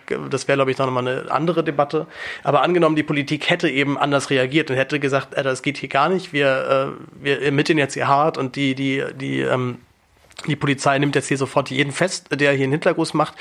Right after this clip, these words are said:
hätte es dann die Aktion gar nicht gegeben? Also hätte, wäre es für euch auch gar nicht erst notwendig gewesen, dort einzuschreiten?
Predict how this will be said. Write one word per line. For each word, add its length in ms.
hätte 160
es 80
dann 140
die 100
Aktion 300
gar 100
nicht 160
gegeben? 400
Also 160
hätte, 380
wäre 120
es 120
für 120
euch 200
auch 80
gar 100
nicht 100
erst 160
notwendig 400
gewesen, 360
dort 100
einzuschreiten? 640